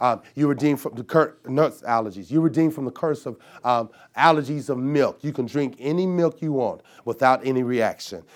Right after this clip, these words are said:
In the name of Jesus, you, you're, you're redeemed from the curse of allergies of eggs. In the name of Jesus. What am I doing? I'm saying that, and you change a, a, a child how many times a day? A, a toddler. About five, six, seven times. So I'm speaking the word.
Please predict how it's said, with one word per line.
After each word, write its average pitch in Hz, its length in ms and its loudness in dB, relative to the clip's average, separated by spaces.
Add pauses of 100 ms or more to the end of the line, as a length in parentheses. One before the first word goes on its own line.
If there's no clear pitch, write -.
(120)
In 127 80 2
the 131 80 6
name 131 240 4
of 123 60 0
Jesus, 117 340 -2
you, 143 160 0 (180)
you're, 165 300 2 (180)
you're 180 200 2
redeemed 165 400 4
from 147 100 -6
the 131 80 -6
curse 156 400 -4
of 135 180 -4 (120)
allergies 147 500 2
of 113 160 -8 (100)
eggs. 120 540 -2 (200)
In 123 80 -2
the 123 80 -2
name 131 180 0
of 123 80 -4
Jesus. 120 240 -4 (180)
What 190 160 4
am 208 80 8
I 196 80 12
doing? 170 220 6
I'm 160 80 6
saying 190 280 2
that, 180 140 2 (100)
and 160 140 0
you 180 60 0
change 190 300 2
a, 165 220 -2
a, 143 300 -8
a 143 40 -4
child 160 420 0
how 156 60 0
many 151 120 0
times 135 220 -2
a 123 40 -4
day? 107 220 -4 (320)
A, 107 80 -18
a 110 220 -18
toddler. 110 420 0 (460)
About 135 240 2
five, 156 340 6
six, 160 260 -2
seven 151 220 -2
times. 156 260 0 (120)
So - 120 -2
I'm 151 80 4
speaking 240 680 2
the 190 100 6
word. 175 320 4